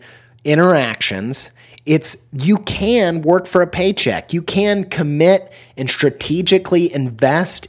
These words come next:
in this, these platforms and receive a reward for doing that.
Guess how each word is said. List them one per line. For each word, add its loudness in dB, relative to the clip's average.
in 0
this, 2
these 0
platforms 0
and 2
receive 0
a 0
reward 4
for -4
doing 0
that. -12